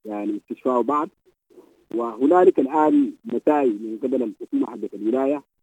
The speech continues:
لكي يقوم بالإجلاء المرضى لإحدى دول الجوار أو بالأحرى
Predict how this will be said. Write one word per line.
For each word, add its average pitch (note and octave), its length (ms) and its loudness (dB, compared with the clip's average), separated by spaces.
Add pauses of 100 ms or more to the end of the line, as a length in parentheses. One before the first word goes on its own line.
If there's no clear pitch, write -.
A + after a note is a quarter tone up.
(880)
لكي A2+ 520 0 (1080)
يقوم B3 360 4
بالإجلاء B2+ 480 2
المرضى C3 500 -2 (500)
لإحدى A2+ 880 -6
دول A2+ 220 0
الجوار A#2 420 -2 (560)
أو B2 260 2 (520)
بالأحرى A#2+ 560 -2